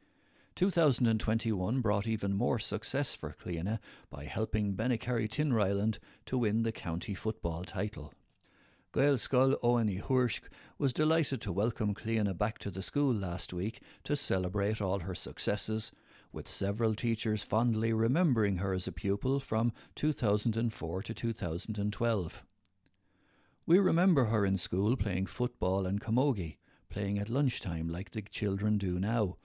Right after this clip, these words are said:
always dedicated to playing. She had a lovely message for the children to keep going and that they could be the same as her," said Múinteoir Nóirín Ní Riain. School principal Ruth Ní Carvalháin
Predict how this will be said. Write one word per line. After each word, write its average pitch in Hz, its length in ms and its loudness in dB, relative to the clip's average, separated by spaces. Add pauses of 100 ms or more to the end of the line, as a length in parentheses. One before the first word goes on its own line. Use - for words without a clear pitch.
(320)
always 92 460 -4
dedicated 98 640 -2
to - 80 -8
playing. 101 480 -4 (380)
She - 160 -8
had 123 160 0
a 127 60 2
lovely 143 320 0
message 139 440 0
for 104 140 -4
the 92 100 -2
children 104 440 -2
to 98 100 -6
keep - 320 -6
going 107 360 0 (300)
and 113 160 -2
that 117 140 0
they 104 160 -2
could 151 280 0
be 120 200 0
the 139 140 -2
same 87 340 -2
as 104 160 -4
her," 87 340 -4 (280)
said 73 240 -8
Múinteoir 104 640 -2 (300)
Nóirín 90 400 -2
Ní 85 180 -4
Riain. 92 380 -2 (1120)
School 107 360 6
principal 110 560 4
Ruth 107 400 2
Ní 95 180 0
Carvalháin 110 720 2